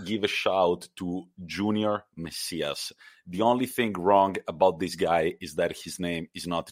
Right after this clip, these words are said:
Jesus, because Jesus Messias would be dope. Now, he's played twenty-seven games in Serie A this season, seven goals, two hundred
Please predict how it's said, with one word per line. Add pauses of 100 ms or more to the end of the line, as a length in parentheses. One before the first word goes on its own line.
Jesus,
because
Jesus
Messias
would
be (340)
dope. (280)
Now,
he's
played (120)
twenty-seven
games
in
Serie
A
this
season, (400)
seven
goals, (460)
two
hundred